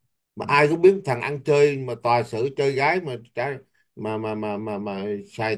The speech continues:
Speaker 1: tiền là bậy bạ, hush money đó.
Speaker 2: Dạ.
Speaker 1: Bây giờ ngày hai mươi ba đây ra tòa nè. Tháng ba ra, ra, ra tòa, hai mươi lăm, hai mươi lăm, hai mươi lăm ba ra tòa. Thì
Speaker 2: Ừ.
Speaker 1: con Thượng Đế nào mà đi chơi gái bậy bạ như vậy?
Speaker 2: Ừ.
Speaker 1: Con Thượng Đế nào mà tùm lum vợ như vậy?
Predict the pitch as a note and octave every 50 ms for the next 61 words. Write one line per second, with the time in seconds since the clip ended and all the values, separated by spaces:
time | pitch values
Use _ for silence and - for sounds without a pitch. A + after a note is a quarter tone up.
0 | G2+ A2 G#2+ G2+ G#2 G2 F#2+ G2+ G#2+ A#2 G#2+ G2 G#2+ A2 A#2 D#3+ - F3 - D3
1 | D3 D3 D3 D3 D3 D3 D3 D3+ E3 F3 F3+ - _ _ _ _ _ G#2+ A#2 A2
2 | G#2 G2 F2 - - _ _ _ C3+ C#3 C3+ B2+ A#2+ A#2 A#2+ A#2 B2 C3+ C#3 C#3
3 | C3+ C3+ C3+ C3+ C#3 C#3 C3 B2+ B2+ B2+ B2+ - A#2+ A2+ A2 A2 A2 A2+ A2+ A#2+
4 | A#2 A#2+ _ _ _ _ _ _ _ _ _ _ _ _ _ _ C#3 D3 C#3+ C#3
5 | C#3 C3+ C3+ B2 B2+ B2 C3 B2+ B2 C3 A#2+ B2 B2+ B2+ A2+ B2 A#2+ A#2 A#2 A2+
6 | G#2+ A#2+ A#2+ C3 - B2 A#2+ A#2+ B2 B2 B2 B2 B2+ B2 A#2 A2+ - _ - _
7 | _ _ B2+ B2+ C3+ C#3 C3+ C3+ C3+ C#3 C3+ - A#2+ A2 G2+ F#2+ - - _ _
8 | _ _ _ - A2 G2 F#2+ F#2 D3+ D3+ D3 C3+ C#3 B2+ B2 C3 C3 C3+ D3+ F3
9 | F3 D3+ C3 A#2+ A2+ A2+ C3 C3 B2+ C#3 C3+ C3+ C3+ C3+ D#3 - - A2 A2 G2+
10 | G#2 G2 G#2+ A2 A#2 B2 A2+ G#2 F2+ F2+ G2 G2 F#2+ _ _ _ _ _ _ _
11 | - - F#2+ G#2 - C#3+ - D2+ C2 - - - _ _ _ _ - C#3+ D3 C#3
12 | C3 A#2+ B2+ A2+ A#2+ B2+ C#3 D3+ E3 D#3 C3 A2+ G2+ G2 - A2+ G#2 A2+ B2 C3
13 | C3 B2+ A2+ G2+ - G2+ A2 B2 A#2+ G#2 F#2+ F2+ G2 G2+ -